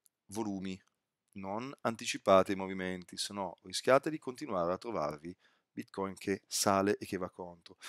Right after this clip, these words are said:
Da questo minimo può essere partito ovviamente il secondo T meno tre. Ok, allora, analisi fatta, sono le ventidue e cinquantuno,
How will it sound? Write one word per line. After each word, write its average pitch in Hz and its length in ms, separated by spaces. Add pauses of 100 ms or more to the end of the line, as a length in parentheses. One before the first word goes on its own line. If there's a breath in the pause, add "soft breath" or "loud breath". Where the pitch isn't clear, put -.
(380 loud breath)
Da 98 100
questo 127 260
minimo 113 300
può 107 160
essere 95 320
partito 117 440
ovviamente 90 640
il 80 340
secondo 73 520
T - 100
meno 78 180
tre. - 220 (1200 loud breath)
Ok, 117 420 (320 loud breath)
allora, 101 440 (920 loud breath)
analisi 120 340
fatta, - 480
sono 104 400
le 92 180
ventidue 120 320
e 107 60
cinquantuno, 139 680